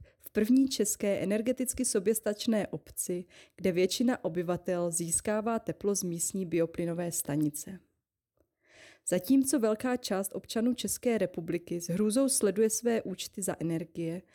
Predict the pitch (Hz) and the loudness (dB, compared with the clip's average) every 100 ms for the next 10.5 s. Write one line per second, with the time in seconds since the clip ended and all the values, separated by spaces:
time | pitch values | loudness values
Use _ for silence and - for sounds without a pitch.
0 | - - _ 180 233 254 262 302 285 277 | -20 -20 _ 2 2 2 2 4 2 0
1 | 202 175 180 180 - - 208 196 202 240 | -4 -4 -4 -8 -4 -2 -2 -2 2 2
2 | 214 214 220 - 180 180 - 180 165 156 | 2 0 -2 -2 -4 -4 -4 -2 -2 -2
3 | 139 - - _ _ _ _ - 175 214 | -4 -6 -14 _ _ _ _ -2 0 2
4 | 302 220 214 226 254 240 240 - 170 175 | 2 2 0 -2 0 0 0 0 0 0
5 | - 196 190 196 - 233 220 202 233 233 | -2 -4 -2 -4 0 0 2 0 2 2
6 | 220 208 - 156 170 180 190 214 - 254 | 2 0 0 0 0 0 0 0 0 -2
7 | 185 190 - 233 240 214 190 226 247 247 | 0 0 2 2 2 2 2 4 4 4
8 | 208 165 175 - 180 165 190 208 240 254 | 4 2 0 -4 -4 0 0 0 0 2
9 | 254 247 - 185 185 208 - 202 - 156 | 2 0 -2 -2 -2 -2 -2 -4 -6 -6
10 | 175 156 - - 208 | -2 0 0 -2 -6